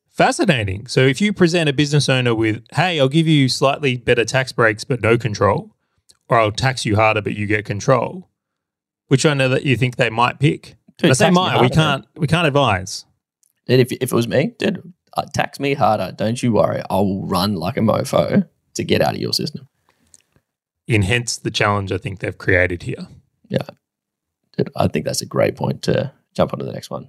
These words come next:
Speaker 1: Let's do it before, it's
Speaker 2: It's
Speaker 1: turning, it's too serious. This episode is too serious. I'm too angry from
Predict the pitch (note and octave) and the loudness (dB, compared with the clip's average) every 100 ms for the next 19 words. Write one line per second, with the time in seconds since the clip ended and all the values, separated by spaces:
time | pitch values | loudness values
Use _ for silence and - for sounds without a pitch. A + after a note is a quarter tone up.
0 | _ D#3+ - A#2+ G2 F#2 A#2 - B2 A#2+ | _ -2 2 4 4 2 0 0 0 0
1 | D#3+ D3+ C3 C3 F3 E3 C3+ A#2+ G2 F2+ | 0 0 0 0 4 4 4 4 4 0
2 | A#2+ A2 C3+ B2+ B2 - F3 G2 A2+ A#2+ | -6 0 0 2 0 2 0 0 0 0
3 | - F3 D3+ D#3+ D#3+ D3 D3+ C3 | 6 6 6 4 4 4 4 2